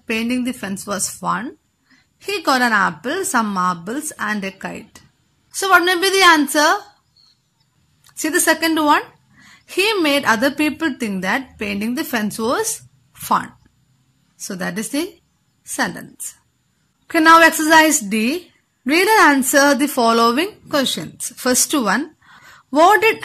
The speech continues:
Aunt Polly ask Tom to do? We know the answer, right? So it was on Sunday, a holiday, and Aunt Polly asked Tom to paint the fence.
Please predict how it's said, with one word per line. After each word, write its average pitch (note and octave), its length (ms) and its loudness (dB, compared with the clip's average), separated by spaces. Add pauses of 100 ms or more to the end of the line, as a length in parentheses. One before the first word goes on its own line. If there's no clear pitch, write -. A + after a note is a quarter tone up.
Aunt D4 280 2
Polly G#3 340 -2
ask G3 400 -2
Tom G#3+ 320 -4
to G#3 160 -6
do? E3 60 -6 (1300)
We D4+ 60 4
know D#4 200 6
the D#4 100 4
answer, A3+ 420 2
right? B3 360 -4 (240)
So A#3+ 280 0
it F3+ 160 -8
was C#4 200 2
on D#4 140 2
Sunday, F3+ 600 -4 (720)
a G3+ 140 -6
holiday, F#3 840 -4 (360)
and F#3 400 -2 (140)
Aunt C#4 180 -2
Polly D4+ 320 2 (160)
asked A3 480 0
Tom F#3+ 320 -4 (120)
to D#4+ 80 -2 (840)
paint F4 380 2
the F4 40 -4
fence. D4 540 -2